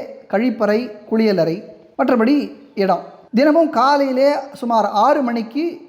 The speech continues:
இந்த ஒவ்வொரு செல்லுக்கும் வாசல்ல ஒரு காவலர் இருப்பார். அவர் வந்து கதவை திறந்து விடுவார். சாயங்காலம் ஒரு ஆறரை, ஏழு மணி சுமாருக்கு திரும்ப கதவை அடைச்சிருவார். இதுக்கு இடைப்பட்ட காலத்திலே நாம் எங்கு வேணாலும் செல்லலாம், சுதந்திரமாக இருக்கலாம். அந்த இடத்துக்குள்ளக்குள்ள, அந்த பிளாக், அந்த பிளாக்குக்குள்ள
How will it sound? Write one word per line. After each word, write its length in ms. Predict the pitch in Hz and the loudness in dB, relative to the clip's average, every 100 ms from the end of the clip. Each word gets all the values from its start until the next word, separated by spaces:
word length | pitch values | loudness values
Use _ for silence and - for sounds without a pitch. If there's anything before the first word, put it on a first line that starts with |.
| - - - | -20 -20 -2
இந்த 120 | 208 | 2
ஒவ்வொரு 320 | 226 262 262 247 | 4 4 2 2
செல்லுக்கும் 520 | - 285 320 330 269 | 2 0 0 -2 0
வாசல்ல 360 | 233 240 262 277 | 0 -2 -4 -2
ஒரு 120 | 220 | -2
காவலர் 420 | 196 220 233 190 | 0 0 2 0
இருப்பார். 340 | 165 160 220 285 | -2 -4 -2 0
அவர் 200 | 226 208 | -2 -2
வந்து 200 | 208 208 | -2 -2
கதவை 240 | 190 202 | 0 -2
திறந்து 240 | 180 170 165 | -2 -2 -2
விடுவார். 320 | 156 160 233 - - | 0 0 -2 -6 -8
சாயங்காலம் 560 | - 262 285 294 277 | 0 2 2 2 2
ஒரு 120 | 247 202 190 | 2 2 0
ஆறரை, 380 | 202 240 240 220 196 | 0 2 2 0 0
ஏழு 220 | 247 233 | 0 0
மணி 180 | 220 226 | -2 -2
சுமாருக்கு 560 | 226 208 196 190 185 320 427 - - _ | -4 -2 0 0 -4 -8 -8 -12 -20 _
திரும்ப 240 | 220 226 214 | -4 -2 0
கதவை 300 | 185 196 185 | 0 2 2
அடைச்சிருவார். 500 | 175 170 160 151 - | 0 -4 -4 -4 -4
இதுக்கு 260 | 226 240 220 | -6 -6 0
இடைப்பட்ட 460 | 226 277 302 254 226 | 2 2 0 -4 -2
காலத்திலே 480 | 202 196 190 214 254 - | 0 0 0 -2 -4 -4
நாம் 220 | 208 208 196 | -4 -4 -2
எங்கு 200 | 196 208 | -2 -2
வேணாலும் 360 | 202 208 214 196 | 0 0 0 -2
செல்லலாம், 400 | 175 175 214 - - | 0 0 0 -4 -12
சுதந்திரமாக 580 | 208 196 196 190 190 180 | -8 -4 -2 0 0 0
இருக்கலாம். 420 | 170 170 170 254 | -4 -2 -2 -2
அந்த 200 | 202 220 190 | -4 0 2
இடத்துக்குள்ளக்குள்ள, 760 | 180 202 202 160 151 143 156 | 2 0 -4 -6 -6 -6 -8
அந்த 160 | 185 160 | -8 -10
பிளாக், 340 | 151 170 170 - - - | -6 -6 -6 -12 -20 -10
அந்த 160 | 175 170 | -4 0
பிளாக்குக்குள்ள 580 | 175 214 190 160 135 | 2 2 0 -10 -10